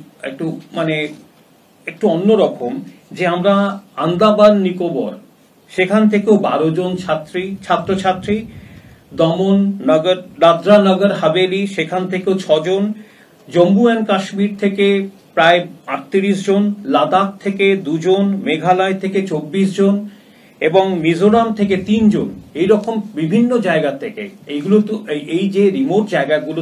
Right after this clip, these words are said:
থেকেও তারা participate করেছে। মানে আমরা যে একটা সর্বভারতীয় পরীক্ষা আমরা গ্রহণ করি, সেটা তার একটা উজ্জ্বল দৃষ্টান্ত। আর পশ্চিমবঙ্গ সরকার এই যে student credit card সম্বন্ধীয় বিশদ ব্যাপারটা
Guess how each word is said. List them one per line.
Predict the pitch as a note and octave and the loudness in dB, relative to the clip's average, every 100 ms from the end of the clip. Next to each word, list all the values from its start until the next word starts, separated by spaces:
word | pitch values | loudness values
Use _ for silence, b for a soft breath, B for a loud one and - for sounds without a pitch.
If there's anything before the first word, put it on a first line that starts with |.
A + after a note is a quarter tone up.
| D#3+ | -8
থেকেও | F3 G#3+ A3 | -4 0 0
তারা | F3+ E3+ | 0 -2
participate | D#3+ C#3 C3 - C#3 C3+ C3+ | -2 -4 -6 -10 -8 -8 -8
করেছে। | C3 A#2+ A#2 D#3 B B B | -10 -10 -10 -12 B B B
মানে | D#3 E3 | 0 0
আমরা | E3+ F#3+ | 0 -2
যে | G3 | -2
একটা | G3 G3+ | -2 -2
সর্বভারতীয় | - D3 E3 F#3+ D3+ F#3+ G#3 G#3+ | 0 0 0 -2 0 0 2 0
পরীক্ষা | - F3 F3 F3+ F3 F3 F3 | 0 -2 -2 -2 0 0 -4
আমরা | D#3 D#3+ D#3+ D#3 D3+ C3 | -6 -2 0 0 -2 -6
গ্রহণ | C#3 F3+ G3 | -2 2 2
করি, | F#3+ C#3+ C3 C3 B B - | 2 0 -2 -6 B B -4
সেটা | D#3+ E3+ E3+ D#3+ | -2 0 0 -2
তার | C#3+ | -2
একটা | C#3+ C#3 D#3 | -2 -4 -4
উজ্জ্বল | C3 - D3 C3+ | -4 -4 -4 -4
দৃষ্টান্ত। | A#2 - A#2+ G#2 G#2 - - - _ _ b b b b b b | -10 -8 -8 -8 -14 -18 -20 -20 _ _ b b b b b b
আর | D3 D#3+ E3 E3+ - - - - - - | 0 0 0 -4 -12 -18 -18 -18 -12 -6
পশ্চিমবঙ্গ | E3+ - G#3+ A3 G#3+ | -6 0 2 2 0
সরকার | G3+ G#3+ G#3 G#3+ G#3 | 0 2 2 2 2
এই | G#3 | 2
যে | G#3 | 0
student | G3 - A3+ B3 A3+ - | -4 -2 -2 0 -2 0
credit | G3 G3 G3 | 0 0 -4
card | F#3 F3+ | -6 -6
সম্বন্ধীয় | - E3+ E3+ F3 E3+ F3 | -6 -8 -6 -6 -4 -4
বিশদ | - D#3+ - G#3 G#3 D3+ C3+ | -4 -8 -4 -2 -2 -4 -4
ব্যাপারটা | C3+ C3+ D3+ - C3 B2+ | -4 -2 -4 -4 -6 -6